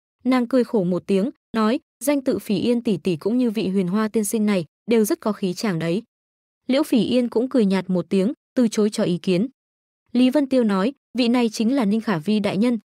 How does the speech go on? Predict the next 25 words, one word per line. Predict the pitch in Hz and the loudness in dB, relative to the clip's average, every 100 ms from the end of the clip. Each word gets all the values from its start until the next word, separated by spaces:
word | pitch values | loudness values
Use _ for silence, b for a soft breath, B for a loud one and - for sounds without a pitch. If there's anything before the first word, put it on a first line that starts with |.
| - | -2
vị | 247 | 0
này | 240 233 | 2 0
chính | 214 220 269 | 0 0 0
là | 226 | 0
nữ | 196 | 0
nhi | 262 269 | 2 0
của | 247 175 | 0 -2
hắn | 170 185 | 0 0
Ninh | 233 214 | 0 -2
Khả | 190 | -2
Vân." | 156 202 175 _ _ _ _ _ _ | 0 -2 -2 _ _ _ _ _ _
Cần | - 233 | 0 2
Huyên | 233 285 | 2 0
thấy | 240 214 | 0 0
phụ | - | -2
tử | 208 220 | 0 0
Ninh | 170 220 | 0 -2
Khả | 220 180 | -2 -2
Vi | 156 226 | -2 -2
gật | 220 185 | -2 0
đầu | 190 180 | 0 0
chào | 202 185 | -2 -2
hỏi | 196 160 | 0 -2
với | 160 185 | -2 0
mình, | 240 190 | 2 0